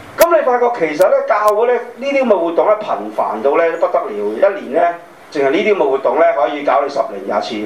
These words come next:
即係加加埋埋啊，好多出邊啲組織呢，啊，乜乜政主會啊，乜乜，<laughs> 唔講嗰啲名啦，乜乜，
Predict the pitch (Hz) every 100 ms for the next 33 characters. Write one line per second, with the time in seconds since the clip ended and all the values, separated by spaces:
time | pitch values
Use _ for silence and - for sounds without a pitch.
0 | 104 - - - - - - 170 - 139
1 | 131 127 101 110 127 120 143 156 151 151
2 | 175 147 120 143 160 160 - - 135 151
3 | - 175 175 180 - - - - - 127
4 | 123 - 175 170 170 165 147 143 160 123
5 | 143 160 147 143 143 - - - 170 170
6 | 175 - - - - - 117 120 131 -
7 | 165 156 135 143 135 - - - 196 185